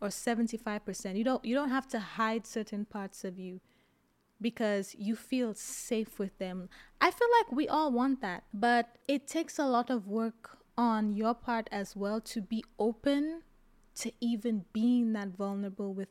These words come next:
a person. And me, more than anybody, I understand the need to protect yourself.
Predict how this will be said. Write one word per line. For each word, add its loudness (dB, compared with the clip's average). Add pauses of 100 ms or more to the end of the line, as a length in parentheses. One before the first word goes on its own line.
a -10
person. -6 (480)
And 0 (960)
me, 0
more 0
than -2
anybody, 0 (340)
I -2
understand -4
the -4
need -4
to -6
protect -8
yourself. -8